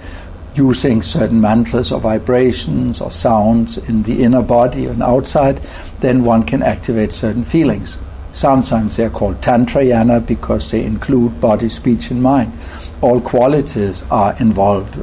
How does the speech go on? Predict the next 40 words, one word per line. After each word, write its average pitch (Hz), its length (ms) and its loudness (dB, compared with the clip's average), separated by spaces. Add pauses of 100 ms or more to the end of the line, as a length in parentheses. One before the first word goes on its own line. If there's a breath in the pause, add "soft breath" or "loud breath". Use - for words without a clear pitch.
of, - 260 -6
of, 117 300 -4
in, 120 300 -2
in 120 220 -4
every 123 280 2
way. 127 300 4
It's - 280 -8
not 110 220 2
just 113 240 -4
an 107 120 2 (480 loud breath)
intellectual 131 760 2
understanding 120 760 2
with, 120 180 0
like, 101 220 -2
a 110 80 0
patch 117 500 -2
that's 113 220 -2
sewn 117 300 2
on, 120 380 2
and 123 220 0 (400 loud breath)
when 143 220 0
the 117 100 0
string 127 480 0
is - 160 -2
gone 113 420 2
or - 140 -2
the - 100 -6
thread 123 320 0
is 117 140 -4
gone 107 300 -2
that 117 160 -4
holds 104 360 -4
it, - 100 -8
it's 123 180 -6
over, 143 320 0
right? 117 260 -4
It 113 80 -6
falls 113 320 -2
off 135 240 2
again. 101 280 -4